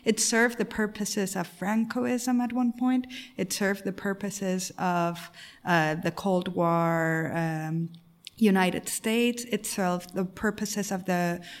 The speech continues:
um, uh, Spanish Republic just before the Civil War. So it's, it's been able to sort of form, uh, conform to different discourses.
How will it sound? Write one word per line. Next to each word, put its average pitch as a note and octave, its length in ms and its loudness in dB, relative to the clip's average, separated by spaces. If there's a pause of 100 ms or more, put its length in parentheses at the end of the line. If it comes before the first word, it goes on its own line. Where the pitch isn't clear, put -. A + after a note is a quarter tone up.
(160)
um, D#3 800 -2 (400)
uh, D3+ 500 -4 (680)
Spanish F3 520 -2
Republic F3+ 760 -2 (300)
just F#3+ 240 -2
before E3+ 320 0
the E3 120 -4
Civil A3 440 2
War. A3+ 320 0
So F3+ 320 0
it's, - 320 -4 (200)
it's - 300 -4
been A3 400 0
able F#3+ 360 2
to F3 460 -4
sort F3+ 320 -2
of E3+ 260 -6 (360)
form, F3+ 840 4
uh, D#3 400 0 (1000)
conform F#3 640 2
to - 160 -4
different D3 320 -6
discourses. - 680 -10